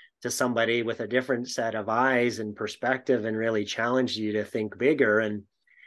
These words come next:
um, and you mentioned earlier bringing employees on is, you know, the way that we scale our business is to get out of the way, right? And bring other people into our organization to allow the business to have more capacity than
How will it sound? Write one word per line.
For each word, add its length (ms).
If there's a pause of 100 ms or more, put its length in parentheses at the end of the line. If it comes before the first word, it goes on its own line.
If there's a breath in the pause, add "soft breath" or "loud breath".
(160 soft breath)
um, 220
and 140
you 80
mentioned 400
earlier 480 (160)
bringing 320
employees 580
on 280
is, 220 (440 loud breath)
you 60
know, 100
the 180
way 240
that 180
we 280 (260)
scale 460
our 140
business 540
is 220
to 100
get 220
out 160
of 60
the 80
way, 480 (120)
right? 240
And 160
bring 220
other 240
people 360
into 300
our 200
organization 880
to 160
allow 480 (500 loud breath)
the 80
business 440
to 280 (140)
have 260
more 200
capacity 760
than 440